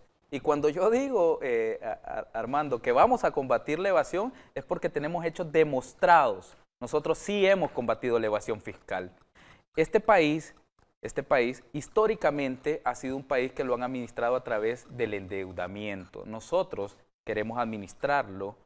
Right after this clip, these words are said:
a través de y la implementación adecuada de los tributos. No estamos hablando de incrementar impuestos, como algunos lo han dicho. Estamos hablando de combatir la evasión. La,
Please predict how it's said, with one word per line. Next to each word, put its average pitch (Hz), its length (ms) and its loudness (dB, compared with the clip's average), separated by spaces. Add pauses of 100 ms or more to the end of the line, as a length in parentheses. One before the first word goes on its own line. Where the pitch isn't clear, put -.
(240)
a 101 160 -4
través 107 500 0 (120)
de 120 500 -2 (200)
y 117 180 -4
la 113 100 -2
implementación 110 720 -6
adecuada 113 460 0
de 104 80 -2
los - 160 -12
tributos. 87 500 -16
No 113 140 -4
estamos 160 500 0
hablando 123 380 0
de 113 80 -2
incrementar 110 540 -2
impuestos, 147 420 -2
como 127 180 -4
algunos 120 320 -2
lo 117 80 -2
han 107 100 -2
dicho. 120 220 -10 (440)
Estamos 139 560 2
hablando 127 480 2
de 117 100 0
combatir 98 480 -6
la 98 80 -6
evasión. - 460 -10 (420)
La, 131 400 6